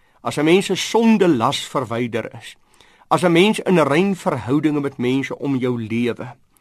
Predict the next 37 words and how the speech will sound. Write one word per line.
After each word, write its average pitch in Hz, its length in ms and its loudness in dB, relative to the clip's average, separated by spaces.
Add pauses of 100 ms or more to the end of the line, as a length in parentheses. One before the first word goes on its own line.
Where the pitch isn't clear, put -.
(380)
as 170 180 2
'n 180 80 2
mens 175 260 6
sy 175 140 -4
vrug - 420 0
in 175 200 -2
jou 156 180 0
lewe 139 400 0
na 131 140 2
buite 143 460 -2
reflekteer 131 760 -4 (460)
wat 135 300 0
van 143 220 0
God - 360 0
afkomstig 139 640 -4
is, - 280 -16 (360)
dan 147 300 2
kom 175 200 0
die 160 100 0
belofte, 127 640 -2 (320)
"Hulle 170 560 -2
sal 127 300 -4
God 123 340 -8
sien. 110 320 -8 (540)
Hulle 175 240 2
sal 196 180 0
met 170 160 0
God - 340 -6
wees. 117 520 -6
Hulle - 180 -2
sal 185 140 -2
die 185 140 -4
seën 180 400 -2
van 151 160 -6
die 135 80 -4
Here 131 200 0
ervaar. 120 520 -4